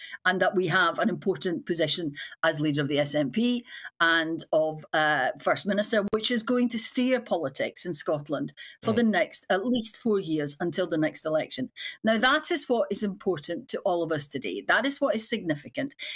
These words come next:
Speaker 1: and that is what we are looking at. The individual issues we will talk about individually and separately. There are a number of issues which have divided the S N P and are dividing the country. But today, what we're thinking about is, we didn't expect this.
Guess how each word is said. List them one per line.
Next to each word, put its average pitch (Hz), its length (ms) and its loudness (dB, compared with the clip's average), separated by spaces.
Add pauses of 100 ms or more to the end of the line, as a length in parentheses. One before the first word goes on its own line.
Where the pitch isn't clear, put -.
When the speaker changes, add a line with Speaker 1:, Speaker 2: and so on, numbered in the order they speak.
(120)
Speaker 1:
and 190 140 2
that 196 320 2
is 214 120 -2
what 208 200 0
we 185 100 2
are 170 60 2
looking 160 340 -2
at. 104 200 -2
The 123 200 -2
individual 269 440 0
issues 226 380 0
we 175 100 -6
will 160 120 -6
talk - 260 -6
about 151 140 -2
individually 196 640 -2
and 165 140 -4
separately. 175 400 -2
There 165 240 2
are 160 100 2 (320)
a 254 80 2
number 254 460 4
of 190 160 2
issues 165 400 -2 (260)
which 185 160 2
have 165 140 -2
divided 190 460 0
the 170 120 0
S 151 160 0
N 156 160 0
P 151 260 -8
and 165 160 2
are 160 120 2
dividing 156 460 0
the 143 80 0
country. 147 420 -6 (300)
But 165 240 0
today, 165 720 0 (240)
what 254 200 2
we're 254 120 2
thinking 165 400 0
about 139 280 -2
is, 160 380 0 (380)
we 151 80 0
didn't 254 240 2
expect 285 540 0
this. - 340 -2